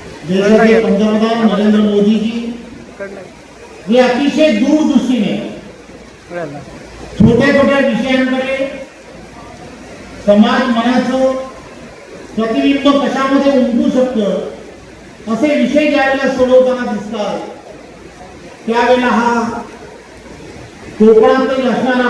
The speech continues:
कोकण रेल्वेचा परिसर आणि यामध्ये असणारी ही बत्तीस ते तेहतीस रेल्वे स्टेशन,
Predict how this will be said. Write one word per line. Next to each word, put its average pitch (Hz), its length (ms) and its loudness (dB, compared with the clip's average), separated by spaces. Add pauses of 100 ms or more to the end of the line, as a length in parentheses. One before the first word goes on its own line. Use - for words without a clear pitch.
कोकण 226 340 2
रेल्वेचा 233 500 2
परिसर - 1800 -6
आणि 269 180 2
यामध्ये 269 400 2
असणारी 285 400 2
ही 269 200 2 (960)
बत्तीस 220 400 0
ते 294 160 0
तेहतीस 254 560 -2
रेल्वे 247 300 0
स्टेशन, 247 540 0